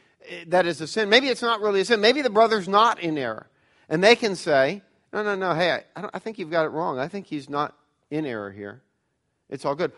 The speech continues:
Or they can say, "Hey, brother, he's right. You need to repent,"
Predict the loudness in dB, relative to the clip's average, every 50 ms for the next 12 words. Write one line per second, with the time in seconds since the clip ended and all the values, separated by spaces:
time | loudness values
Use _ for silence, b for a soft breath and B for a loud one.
0 | b b 8 10 12 12 10 8 6 4 2 2 2 0 -4 -4 -2 2 4 4
1 | 4 4 2 -2 -4 -4 -4 0 0 0 0 0 -2 -6 -6 -10 -12 -14 -10 -4
2 | 0 0 0 0 0 -4 -8 -8 -8 -8 -8 -8 -8 -10 -8 -8 -8 -8 -8 -8
3 | -12